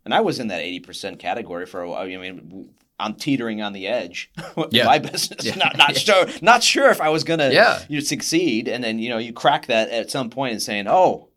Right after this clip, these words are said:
Speaker 1: <laughs> shoot, I need
Speaker 2: Yeah.
Speaker 1: to be doing this."
Speaker 2: Yeah. Well, it's hard.
Speaker 1: Yeah.
Speaker 2: I mean, it's tough to do. It's tough
Speaker 1: It's a
Speaker 2: to do.
Speaker 1: mindset thing though, Drew.
Speaker 2: Yep.
Speaker 1: You know,
Speaker 2: Agreed.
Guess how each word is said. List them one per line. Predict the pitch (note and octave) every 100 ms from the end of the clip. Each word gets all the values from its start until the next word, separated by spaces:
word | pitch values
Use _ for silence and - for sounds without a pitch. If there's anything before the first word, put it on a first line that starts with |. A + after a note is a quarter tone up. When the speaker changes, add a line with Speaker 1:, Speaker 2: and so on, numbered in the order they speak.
| -
Speaker 1:
<laughs> | G4 G4+ F#4+ - - - -
shoot, | - G3 - - _
I | A2+
need | C3
Speaker 2:
Yeah. | B2
Speaker 1:
to |
be | A#2+
doing | C3 D#3
this." | E2+ - -
Speaker 2:
Yeah. | A2+ F2+ -
Well, | A#2
it's | C#3
hard. | C#3+ F3+ - _ _ F#2
Speaker 1:
Yeah. | D#2 - -
Speaker 2:
I |
mean, | F#2+ G2+
it's | -
tough | G#2 -
to |
do. | F#2+ G2+ -
It's | -
tough | D#3+
Speaker 1:
It's | D#3+
a |
Speaker 2:
to | D#3+
do. |
Speaker 1:
mindset | F3 E3 B2 -
thing | A#2+ G#2+
though, | G#2
Drew. | A2 G#2 G#2+ -
Speaker 2:
Yep. | G#2+ C3+ - _ _ _
Speaker 1:
You | B2
know, |
Speaker 2:
Agreed. | G#2+